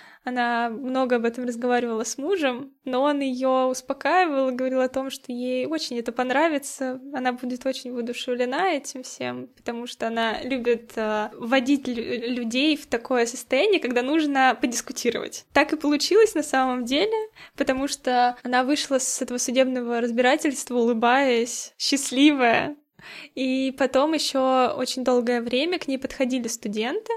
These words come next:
которые приносили ей сочинения по этому роману, писали свои рецензии, описали рефераты. Она не просила этого делать, но им просто было интересно. И как-то она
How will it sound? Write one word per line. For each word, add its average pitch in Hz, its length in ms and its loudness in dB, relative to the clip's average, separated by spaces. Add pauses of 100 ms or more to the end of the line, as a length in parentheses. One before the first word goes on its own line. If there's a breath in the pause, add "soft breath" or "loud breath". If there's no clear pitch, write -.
которые 269 600 4
приносили 254 520 -2
ей 294 180 0
сочинения 311 680 2
по 302 100 4
этому 294 300 6
роману, 233 600 2 (600 loud breath)
писали 277 560 -2
свои 269 560 0
рецензии, 254 880 -4
описали 262 520 2
рефераты. 254 800 2 (140)
Она 240 160 0
не 285 100 0
просила 311 340 0
этого 254 220 2
делать, 269 360 2
но 269 60 -2
им 269 140 -2
просто 269 400 2
было 220 240 -2
интересно. 220 720 -4
И 254 440 2
как-то 254 340 0
она 240 380 2